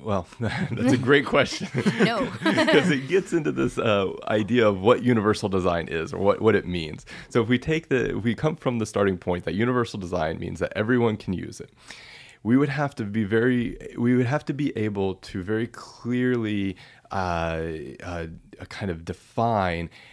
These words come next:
Speaker 1: every possible group of people in society, which is kind of
Speaker 2: Kind of
Speaker 1: impossible.
Speaker 2: difficult.
Speaker 1: <laughs> So again, universal design kind of represents an aim. It's an objective. It's a, a place where we can point towards. It's our North Star.
Speaker 2: Mm-hmm.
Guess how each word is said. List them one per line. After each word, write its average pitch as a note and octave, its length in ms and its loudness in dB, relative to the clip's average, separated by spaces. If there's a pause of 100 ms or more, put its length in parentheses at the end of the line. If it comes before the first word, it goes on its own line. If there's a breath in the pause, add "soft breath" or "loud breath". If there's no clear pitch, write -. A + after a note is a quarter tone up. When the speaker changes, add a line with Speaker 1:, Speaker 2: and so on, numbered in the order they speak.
(240 loud breath)
Speaker 1:
every C3 380 0
possible G#2 720 -4
group G2 400 -6
of F2+ 100 -12
people F#2+ 440 -8
in F2+ 140 -6
society, - 680 -6 (380 loud breath)
which G2 260 2
is F2+ 480 -8 (380)
kind G2 260 -4
of E2+ 60 -2
Speaker 2:
Kind F2 120 -6
of C4+ 380 -6
Speaker 1:
impossible. - 140 -10
Speaker 2:
difficult. F#3+ 880 4 (280 loud breath)
Speaker 1:
<laughs> B3 160 -10
So C3+ 160 2
again, B2+ 320 2
universal F3+ 460 -2
design A#2 300 -2
kind G#2+ 180 -4
of G2 60 -4
represents G2 560 -2
an F#2+ 240 -4
aim. D#2 380 -4
It's G2+ 160 -4
an G2+ 80 -2
objective. F2+ 680 -6
It's G#2+ 220 -4
a, F2+ 240 2
a F#2 60 0
place C3 380 -4
where A2+ 100 0
we G#2 120 -2
can F#2+ 200 -4
point - 340 -4
towards. F2 340 -6
It's F#2 100 -6
our A2 100 4
North A2+ 320 0
Star. - 420 -4 (340 loud breath)
Speaker 2:
Mm-hmm. A3 220 -4